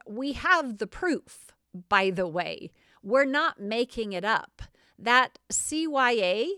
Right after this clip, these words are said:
that I do, I always do. And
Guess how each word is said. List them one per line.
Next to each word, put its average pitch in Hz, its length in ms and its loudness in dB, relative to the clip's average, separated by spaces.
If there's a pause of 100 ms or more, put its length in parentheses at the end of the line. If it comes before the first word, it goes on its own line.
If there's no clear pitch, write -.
(140)
that 208 200 -4
I 196 220 0
do, 180 500 -6 (140)
I 233 260 0
always 190 680 -6
do. 175 400 -14 (600)
And 220 300 -4